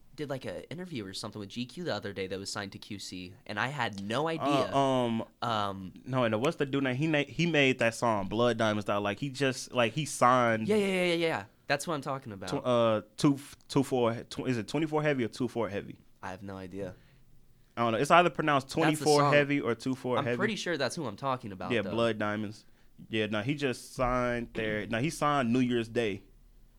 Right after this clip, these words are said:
Speaker 2: 'Cause he posted, uh, 'cause he had posted, uh, on Instagram on, like, New Year's Eve, and then he was like, "Yeah, January first is when my
Speaker 1: Mm-hmm.
Speaker 2: contract goes into effect."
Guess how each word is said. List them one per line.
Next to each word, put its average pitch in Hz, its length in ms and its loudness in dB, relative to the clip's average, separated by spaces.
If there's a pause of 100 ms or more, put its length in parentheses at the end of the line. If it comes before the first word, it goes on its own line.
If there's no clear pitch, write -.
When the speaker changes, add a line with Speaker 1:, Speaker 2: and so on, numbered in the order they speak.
(140)
Speaker 2:
'Cause 107 160 -6
he 117 80 -2
posted, 117 540 -2
uh, 110 160 0
'cause 117 180 -8
he 143 80 -2
had 127 180 0
posted, 120 540 -4
uh, 104 520 -2 (140)
on 107 300 -4
Instagram 110 520 -4
on, 104 220 -4
like, 98 280 -8
New 107 160 -2
Year's 107 280 -2
Eve, 107 280 -4
and 101 80 -4
then 101 80 -4
he 107 100 -4
was 110 140 -4
like, 95 180 -6
"Yeah, 104 120 -4
January 113 440 0
first 107 380 -4
is 98 80 -12
when 101 120 -8
my 101 100 -4
Speaker 1:
Mm-hmm. 113 80 -10
Speaker 2:
contract 104 420 -4
goes 101 180 -6
into 101 480 -8
effect." 95 460 -14